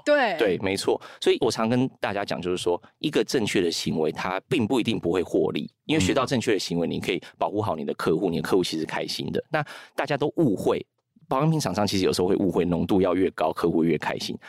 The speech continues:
Speaker 2: 那是在商业研究的结果。但我们在专业服务业看到病人皮肤越健康，他越愿意值得花出这些成本。
Speaker 3: 哎，那这样听下来，是不是其实面膜的功用就是它是一个介质？
Speaker 2: Yes。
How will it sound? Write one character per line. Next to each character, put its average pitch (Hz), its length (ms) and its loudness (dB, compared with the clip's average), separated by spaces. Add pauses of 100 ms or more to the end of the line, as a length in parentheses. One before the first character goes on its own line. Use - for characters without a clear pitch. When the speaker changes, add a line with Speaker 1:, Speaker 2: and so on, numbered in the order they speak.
(100)
Speaker 2:
那 123 80 0
是 117 100 -2
在 107 100 2
商 101 240 -2
业 95 80 2
研 78 160 0
究 87 160 2
的 - 60 -2
结 - 240 -6
果。 - 180 -4 (220)
但 156 120 2
我 101 100 0
们 82 120 -6
在 113 200 -4 (160)
专 110 180 2
业 104 220 4
服 87 180 0
务 95 140 4
业 92 160 4
看 - 200 -4
到 98 140 0 (240)
病 123 160 -2
人 90 140 -2
皮 87 160 -4
肤 107 120 2
越 107 160 4
健 90 160 -2
康， 90 160 -2
他 101 140 -2
越 104 260 2 (100)
愿 113 140 0
意 90 140 0
值 - 160 -6
得 76 160 0
花 90 180 -2
出 85 140 -10
这 82 100 -8
些 80 140 -4
成 - 240 -6
本。 - 100 -4 (200)
Speaker 3:
哎， 185 160 2
那 196 120 4
这 185 80 2
样 156 120 2
听 143 200 0
下 143 120 2
来， 98 80 0
是 123 120 -4
不 104 80 -6
是 104 200 -2
其 90 160 -2
实 92 160 -2
面 110 200 0
膜 78 240 0
的 78 160 -2
功 90 520 -4
用 85 320 -4
就 90 180 0
是 82 400 -4 (100)
它 98 140 -6
是 98 120 -2
一 - 20 -4
个 90 80 -2
介 - 260 -2
质？ - 380 -10 (160)
Speaker 2:
Yes。 - 320 -4